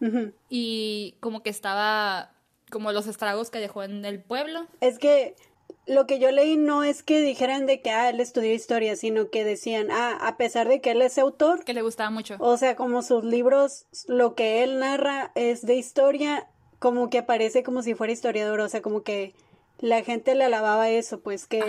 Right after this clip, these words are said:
Speaker 1: él
Speaker 2: Ajá.
Speaker 1: mismo supiera tanto de cosas tan,
Speaker 2: Ajá.
Speaker 1: pues, típicas, como por ejemplo esto de los pueblos fantasmas y así.
Speaker 2: Pues es que también, si nos vamos, por ejemplo, al tipo de,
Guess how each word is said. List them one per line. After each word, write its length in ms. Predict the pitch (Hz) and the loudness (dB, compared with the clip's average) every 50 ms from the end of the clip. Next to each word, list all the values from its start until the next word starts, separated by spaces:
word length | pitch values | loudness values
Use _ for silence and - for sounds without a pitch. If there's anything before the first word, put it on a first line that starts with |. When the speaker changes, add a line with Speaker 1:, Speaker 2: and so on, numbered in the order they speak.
| 208 | 0
Speaker 1:
él 80 | 214 220 | -2 0
Speaker 2:
Ajá. 80 | 233 233 | 0 0
Speaker 1:
mismo 360 | 233 240 226 233 247 262 254 | -2 -2 -2 -2 -2 -2 -2
supiera 520 | - - 220 - - 220 220 220 226 226 | -2 -4 -4 -2 -2 0 0 0 0 2
tanto 400 | - 233 226 226 226 - 254 247 | 0 0 0 0 2 2 4 4
de 240 | 240 226 214 196 190 _ _ | 4 2 0 -2 -6 _ _
cosas 400 | - 214 208 - 254 247 254 - | -6 -4 0 0 -2 -2 0 -2
tan, 520 | 226 214 208 202 196 190 185 - - - _ _ | 0 0 0 0 0 -2 -4 -6 -8 -14 _ _
Speaker 2:
Ajá. 280 | 262 240 214 214 220 | -8 -8 -8 -6 -2
Speaker 1:
pues, 260 | 233 226 185 208 - | -2 -2 -2 -4 -8
típicas, 600 | _ - 233 269 - - 320 330 311 302 302 294 | _ -2 -2 0 4 4 4 6 6 2 2 2
como 200 | - 285 254 254 | 0 -2 -2 -2
por 140 | - 247 226 | 0 0 0
ejemplo 260 | 214 247 254 233 254 247 | 0 0 -2 0 2 2
esto 240 | 247 254 247 - 262 | 2 2 2 0 0
de 80 | 240 233 | 2 2
los 180 | 220 196 - | -2 -4 -4
pueblos 340 | _ - 220 220 226 247 - | _ -2 0 2 0 0 0
fantasmas 720 | 233 220 208 202 - 214 220 214 233 226 220 214 190 - | -2 -4 -4 -2 -2 -4 -4 -4 -2 -2 -2 -2 -4 -6
y 60 | 208 | -8
así. 320 | 196 170 - 220 208 190 - _ _ _ - | -10 -6 -8 -8 -8 -8 -12 _ _ _ -10
Speaker 2:
Pues 120 | 247 302 | -10 -10
es 60 | 294 - | -8 -6
que 100 | 359 370 | -10 -6
también, 540 | - 320 285 269 277 285 285 302 302 269 247 | -4 -4 -4 -4 -4 -4 -6 -8 -10 -10 -10
si 100 | - 330 | -8 -6
nos 140 | 277 269 262 | -6 -6 -6
vamos, 240 | 254 247 285 294 | -4 -6 -6 -6
por 100 | - 285 | -6 -8
ejemplo, 220 | 277 240 240 233 262 | -6 -6 -6 -6 -6
al 80 | 269 | -8
tipo 260 | 254 262 240 - 285 285 | -8 -10 -10 -8 -6 -4
de, 500 | 285 269 247 233 220 208 196 - - | -4 -4 -4 -4 -6 -6 -8 -12 -14